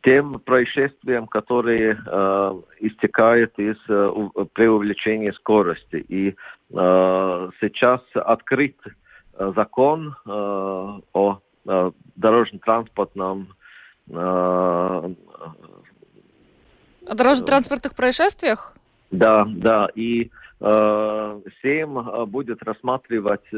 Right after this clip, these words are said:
Speaker 1: все предложения, и я думаю, в том числе то, что мы, э, говорили сегодня на заседании, э, данного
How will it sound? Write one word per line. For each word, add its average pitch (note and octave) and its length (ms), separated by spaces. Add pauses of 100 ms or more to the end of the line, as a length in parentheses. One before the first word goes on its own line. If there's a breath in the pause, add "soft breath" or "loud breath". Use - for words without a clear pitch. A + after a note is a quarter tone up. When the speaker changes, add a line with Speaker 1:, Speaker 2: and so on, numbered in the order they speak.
(120)
Speaker 1:
все B2+ 160
предложения, C3+ 960
и A#2+ 380 (160)
я A2 140
думаю, B2+ 360
в - 60
том C3 200
числе G#2+ 320
то, B2 360 (480 loud breath)
что A2+ 240
мы, A2+ 160 (180)
э, G#2 280
говорили G#2+ 640
сегодня A2 460
на G2+ 400
заседании, G#2 920 (360 loud breath)
э, G2 400
данного G2 480